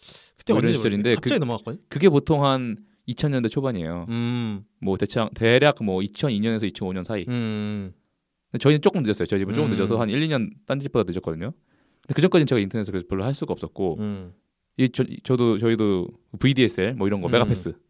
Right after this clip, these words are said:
Speaker 1: 음.
Speaker 2: 이런 거 넘어가면서 인터넷이라는 새로운 시대를 만난 거예요. 그러니까 커뮤니티 활동이란 게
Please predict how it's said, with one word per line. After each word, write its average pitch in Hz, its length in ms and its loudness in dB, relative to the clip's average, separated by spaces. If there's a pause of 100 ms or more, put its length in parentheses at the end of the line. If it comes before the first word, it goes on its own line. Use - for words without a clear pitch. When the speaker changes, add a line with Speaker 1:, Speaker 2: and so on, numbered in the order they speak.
Speaker 1:
음. 98 160 -12
Speaker 2:
이런 123 120 4
거 117 60 6
넘어가면서 123 560 4 (580)
인터넷이라는 156 760 2
새로운 147 520 4
시대를 127 280 -2
만난 95 320 -4
거예요. 78 500 -4 (560)
그러니까 - 140 -4
커뮤니티 196 320 2
활동이란 113 680 -4
게 82 220 -10